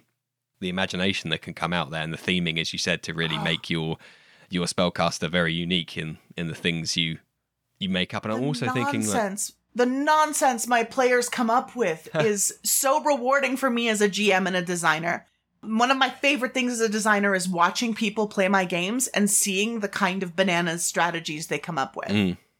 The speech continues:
Speaker 2: It's just a delight.
Speaker 1: Mm, yeah,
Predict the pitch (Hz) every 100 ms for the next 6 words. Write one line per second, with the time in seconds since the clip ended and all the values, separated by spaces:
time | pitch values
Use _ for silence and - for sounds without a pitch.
0 | _ _ _ _ 156 170 165 - 196 -
1 | 185 214 214 196 220 - - - _ _
2 | _ _ _ 104 104 95 90 - 95 95
3 | 87